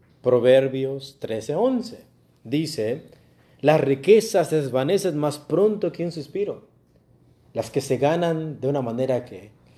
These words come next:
vana". Pero después cita este diccionario Eclesiastés,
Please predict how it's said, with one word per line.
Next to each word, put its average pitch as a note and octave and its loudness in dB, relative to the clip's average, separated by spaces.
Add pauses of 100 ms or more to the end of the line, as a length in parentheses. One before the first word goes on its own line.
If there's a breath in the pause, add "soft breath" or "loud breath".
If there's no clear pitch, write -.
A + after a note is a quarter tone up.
(420 soft breath)
vana". G2+ -6 (1040 soft breath)
Pero D#3+ 4
después G#3+ 2
cita D3+ -2
este C#3 -6
diccionario C3+ -2
Eclesiastés, C3+ -2